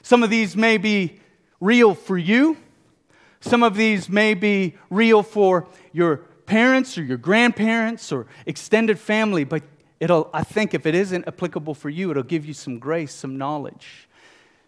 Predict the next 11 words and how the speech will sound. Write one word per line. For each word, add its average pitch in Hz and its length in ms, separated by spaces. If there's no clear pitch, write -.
to 156 80
the 131 80
people 135 500
around 131 460
you. - 140
Traumatic 240 460
experiences 254 540
such - 220
as 208 140
an 214 80
affair 196 560